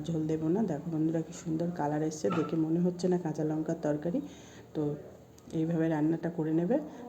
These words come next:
দারুণ লাগবে। তো এই যে চেক করে নিচ্ছি কতটা গলে গেছে। এই যে গলে গেছে, তরকারিটা মোটামুটি আমার হয়ে গেছে। একটু ঝোল রাখতে হবে, না ঝোল রাখলে টেনে নেবে, তখন, মানে, মোটেই ঝোল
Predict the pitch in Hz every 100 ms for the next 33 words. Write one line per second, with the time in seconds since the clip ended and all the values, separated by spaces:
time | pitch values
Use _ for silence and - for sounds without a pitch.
0 | - 147 151 147 139 143 151 185 170 156
1 | 180 175 165 - 165 160 170 196 190 -
2 | - 160 160 156 151 151 - 185 139 151
3 | 156 151 151 151 - 277 - - - -
4 | - - - 147 151 165 165 156 160 165
5 | 175 160 165 165 160 156 165 - 233 -
6 | - 233 165 170 170 165 160 - 170 180
7 | 262 - 165 156 151 160 160 165 - 226
8 | 180 160 165 165 226 175 160 170 175 -
9 | - - - - 170 160 160 208 254 180